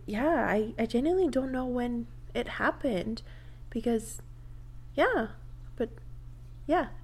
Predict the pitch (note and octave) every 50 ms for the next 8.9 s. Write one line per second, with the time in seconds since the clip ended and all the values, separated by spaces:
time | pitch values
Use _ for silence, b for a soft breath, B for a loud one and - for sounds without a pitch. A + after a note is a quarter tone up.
0 | - - A#3+ A3 A3 - - G#3 G#3 A#3 A3 - - A3 G#3 - G3+ G#3 G#3+ A3+
1 | A3+ F3 - A3+ - - - - - - - - - - - - - - - -
2 | - G#3+ G3+ G#3 G#3 - A#3 - - - - - - - - - - - B3 G#3+
3 | G#3 G#3 G#3 A3+ A#3 A#3 - - - - B B B B B B B B B B
4 | B - - - A#3+ A#3+ A#3 A3+ G#3+ A3 - - - - - - - - - -
5 | - - - - - - - - - - - - - - - - - - E4 D4+
6 | - - - - - - - A#3 B3+ C4+ C4 A#3+ A#3+ A#3 A#3+ A#3+ - B3+ A#3+ A#3+
7 | - - G#3+ G3 F#3+ G3+ C4 C#4+ B B B B B B B B B B B B
8 | - G#3+ - A3 A3 A3+ A#3 A3+ A3+ A3 G#3+ G#3 G#3+ G#3+ G#3 G3 -